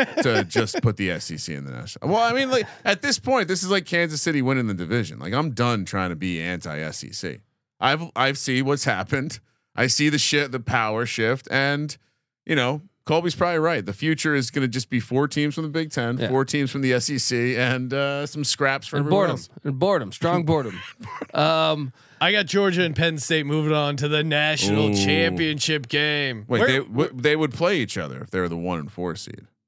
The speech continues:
Speaker 3: Um, all right, Ryan.
Speaker 1: I,
Speaker 3: I'll,
Speaker 1: I
Speaker 3: I'll switch this. Here
Speaker 2: Yeah,
Speaker 3: you
Speaker 2: I don't think I
Speaker 3: go.
Speaker 2: gave mine out
Speaker 1: Okay.
Speaker 2: in order.
Speaker 3: I didn't. Yeah, I
Speaker 2: Yeah.
Speaker 3: didn't bother seeding these.
Speaker 1: Got it. All right.
Speaker 2: Yeah.
Speaker 1: It's just,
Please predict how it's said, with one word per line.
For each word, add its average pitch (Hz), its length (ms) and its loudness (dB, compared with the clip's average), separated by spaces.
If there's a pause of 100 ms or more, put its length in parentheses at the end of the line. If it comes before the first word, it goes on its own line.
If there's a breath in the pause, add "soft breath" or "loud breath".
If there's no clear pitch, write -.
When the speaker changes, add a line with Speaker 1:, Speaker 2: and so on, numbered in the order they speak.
(180)
Speaker 3:
Um, 117 540 -4 (180)
all 123 80 -6
right, 80 240 -10
Ryan. 95 380 -14
Speaker 1:
I, 113 80 -2
Speaker 3:
I'll, 127 200 -4
Speaker 1:
I 92 120 -6
Speaker 3:
I'll 135 160 -2
switch - 380 -6
this. - 800 -10
Here 113 100 -16
Speaker 2:
Yeah, 110 140 0
Speaker 3:
you 104 60 0
Speaker 2:
I - 20 0
don't 151 160 0
think 156 120 0
I 123 100 0
Speaker 3:
go. 123 40 -4
Speaker 2:
gave 127 200 0
mine 113 180 -4
out 92 260 -6
Speaker 1:
Okay. 87 240 -4
Speaker 2:
in 113 140 -4
order. - 100 -6
Speaker 3:
I 185 140 2
didn't. 196 360 -4
Yeah, 151 180 0
I 131 80 2
Speaker 2:
Yeah. 160 40 0
Speaker 3:
didn't 165 160 -4
bother 131 300 -2
seeding 98 400 -6
these. 80 80 -14
Speaker 1:
Got 78 240 -2
it. 67 100 -10
All 71 60 -8
right. 62 260 -10
Speaker 2:
Yeah. - 140 -10
Speaker 1:
It's 113 100 -14
just, - 240 -18